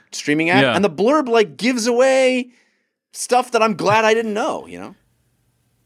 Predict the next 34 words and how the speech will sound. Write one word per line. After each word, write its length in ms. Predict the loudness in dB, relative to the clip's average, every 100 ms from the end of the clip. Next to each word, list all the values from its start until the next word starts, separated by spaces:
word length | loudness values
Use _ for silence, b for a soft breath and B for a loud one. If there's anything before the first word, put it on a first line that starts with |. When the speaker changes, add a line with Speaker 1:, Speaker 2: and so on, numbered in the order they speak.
| _ -8
Speaker 2:
Yeah, 180 | -4 -2
yeah, 120 | -2
yeah, 640 | -2 -4 -4 -6 -6 -8 -10
yeah. 160 | -4 -2
Um, 220 | -2 -4 _ B B B B B -2
well, 120 | 2
anyway, 160 | 4 4
guys, 240 | 2 2
this 200 | -2 0
week 200 | 0 2
I, 100 | 0 -2
I 80 |
had 160 | 0 0
a 60 | 0
chance 280 | 2 0 0
to 80 |
watch 260 | 0 0 0
this 180 | -2 -2
movie 240 | -2 0
where 140 | 0 0
Hugh 180 | -2
Jackman 400 | 0 0 0 -4
plays 260 | 0 0 0
a 40 |
person 360 | 0 -2 -2 -2
who 80 | 0
is 140 | 2
in 80 | 2
a 60 | 2
position 400 | 0 -2 -2 -4
of 100 | -2
power 340 | 0 2 4
and 80 | 2
importance 640 | 0 0 0 0 -6 -8